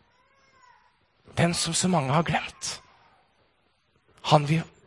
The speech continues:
fremfor noen ikke måtte glemme. Sist lørdag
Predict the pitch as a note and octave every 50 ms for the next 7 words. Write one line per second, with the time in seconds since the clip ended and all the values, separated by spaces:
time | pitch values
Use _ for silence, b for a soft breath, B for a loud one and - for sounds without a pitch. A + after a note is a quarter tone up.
0 | _ - - E3 D3+ - F#3 F#3 F3 D#3+ D#3 E3+ F3+ E3 - - - C3 C3+ -
1 | - B B B B - C#3+ - - - D#3+ F3 - - G#3 A2+ A#2+ - - _
2 | _ _ _ _ _ _ _ _ _ _ _ _ _ _ _ _ _ _ _ _
3 | _ _ _ _ - - - _ _ _ _ _ _ _ _ _ - - - -
4 | - - - - - - - - - G#3+ A3 - G#3 F#3 E3+ F3+ F#3+ G#3+ A3 G3+